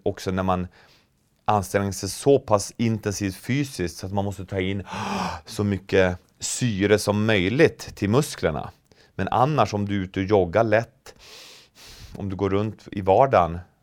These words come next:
och håller på med vardagsbestyr, andas genom näsan. Och framförallt om tips på meditation, andas genom näsan, triggar det parasympatiska nervsystemet. Det sympatiska, det är ju kamp och flykt.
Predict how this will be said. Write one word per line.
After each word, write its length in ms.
och 120
håller 160
på 160
med 140
vardagsbestyr, 760
andas 320
genom 200
näsan. 560
Och 200
framförallt 440
om 180
tips 260
på 60
meditation, 640
andas 400
genom 200
näsan, 560
triggar 360
det 160
parasympatiska 1500
nervsystemet. 840
Det 100
sympatiska, 920
det 100
är 40
ju 60
kamp 420
och 80
flykt. 580